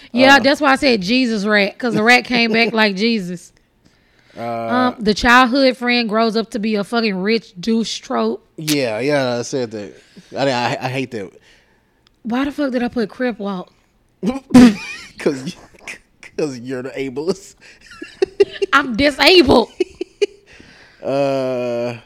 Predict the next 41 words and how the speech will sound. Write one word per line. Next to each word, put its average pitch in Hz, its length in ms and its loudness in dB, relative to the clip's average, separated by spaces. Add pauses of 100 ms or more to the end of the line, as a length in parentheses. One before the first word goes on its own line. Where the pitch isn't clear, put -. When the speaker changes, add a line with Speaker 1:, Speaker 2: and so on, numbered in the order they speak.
Speaker 1:
What 339 140 -10
was 349 140 -10
he 339 140 -4
doing? 320 420 -10
Oh, 349 280 2
the 269 160 -2
bang 339 340 2
yang, 339 320 4
'cause 359 140 0
the 339 120 0
two 427 300 6
crippled 392 380 4
dudes 415 260 10
went 427 160 8
for - 160 8
a 762 80 12
walk - 340 8
in 381 140 4
New 415 140 6
York 427 400 10
fucking 427 320 4
City. 415 520 6
Speaker 2:
Oh, 139 280 2
yeah, 123 200 -4
yeah, 120 140 -6
yeah. - 160 -8
Speaker 1:
Like, 440 240 8
nigga, 508 480 2
you 440 340 8
not 440 180 8
finna 427 260 2
do 466 200 8 (120)
that. 285 340 4
Speaker 2:
They 135 200 0
slowly 135 520 0
walked 127 320 2
around 120 260 -2
New 120 80 -6
York. 120 160 0
Speaker 1:
On 440 200 4
crutches. 403 960 2